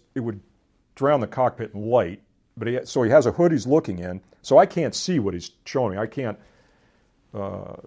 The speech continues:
really inter-, I just taken his word for it. I have no idea what's around us. Can't see. And suddenly this light, just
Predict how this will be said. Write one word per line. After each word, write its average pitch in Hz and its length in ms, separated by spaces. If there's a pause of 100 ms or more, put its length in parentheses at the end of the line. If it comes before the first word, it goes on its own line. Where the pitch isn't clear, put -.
(140)
really 123 360
inter-, 104 300
I 113 80
just 110 320
taken 110 220
his 110 120
word 117 240
for 90 260
it. 98 140
I 92 140
have 98 140
no 110 160
idea 113 240
what's 101 160
around 82 300
us. - 180 (320)
Can't 90 240
see. - 100 (380)
And 98 140
suddenly 120 480
this 98 280
light, 110 420
just - 160